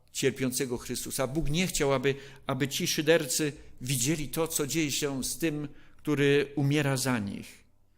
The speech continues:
I Jezus Chrystus wypowiedział te słowa: „Eli, Eli, lama sabach-, Eli, Eli, la-, lema sabachthani”. A oni z szyderstwem wołali: „Eliasza woła”.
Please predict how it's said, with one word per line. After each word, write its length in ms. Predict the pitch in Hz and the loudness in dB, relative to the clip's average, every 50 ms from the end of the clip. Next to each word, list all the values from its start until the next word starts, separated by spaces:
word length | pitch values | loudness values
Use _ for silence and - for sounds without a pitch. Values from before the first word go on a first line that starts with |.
| _ _ _ _ _ _ _ _ - | _ _ _ _ _ _ _ _ -6
I 80 | 117 | -2
Jezus 340 | 113 127 127 123 127 123 - | 0 0 0 0 -2 -4 -4
Chrystus 520 | - - 127 131 123 - - 120 113 107 - | -4 -4 -4 -4 -4 -4 -6 -6 -8 -8 -8
wypowiedział 580 | 113 107 - 113 110 104 120 113 113 117 113 | -10 -8 -8 -8 -6 -6 -4 -4 -2 -4 -4
te 160 | 107 - 113 | -4 -6 -8
słowa: 520 | 107 - - 120 120 113 117 113 107 110 - - - - - _ _ _ | -8 -4 -2 0 0 0 0 -2 -2 -4 -10 -18 -20 -20 -20 _ _ _
„Eli, 380 | - 139 143 147 139 139 135 - | 0 2 2 2 0 -2 -4 -2
Eli, 280 | - 135 143 139 139 139 | 0 2 2 2 2 0
lama 300 | 135 131 131 127 123 123 | 0 0 0 0 -2 -2
sabach-, 540 | 120 - - - 123 123 123 123 120 120 - - - _ - - | -2 -2 -2 -2 -2 0 0 -2 -4 -4 -8 -14 -20 _ -4 0
Eli, 400 | 143 151 156 156 156 143 - 127 | 4 4 4 4 2 0 0 0
Eli, 160 | 147 151 147 | 0 2 2
la-, 240 | 143 139 143 143 139 - | 2 2 2 0 0 0
lema 360 | 120 127 147 147 147 139 135 | 0 0 2 2 2 0 0
sabachthani”. 720 | - - 143 127 127 123 - - 147 131 131 120 107 - - - - - - - - - - - - - | 0 -2 -2 -2 -2 -4 -2 -2 0 2 2 2 0 -2 -6 -12 -20 -20 -20 -20 -20 -20 -20 -20 -14 -8
A 120 | 123 120 | -4 -4
oni 220 | 120 120 120 117 113 | -2 -2 -4 -4 -6
z 20 | |
szyderstwem 580 | - - 127 117 113 117 110 - - 123 117 110 | -6 -6 -4 -4 -4 -4 -4 -4 -6 -6 -8 -8
wołali: 360 | 107 110 117 113 110 110 - - | -6 -6 -6 -6 -6 -6 -8 -6
„Eliasza 560 | - 120 110 117 113 127 123 123 - - 110 | -6 -6 -4 -2 -2 -2 -2 -4 -6 -6 -8
woła”. 340 | 104 - 107 95 82 - - | -10 -10 -12 -10 -12 -12 -14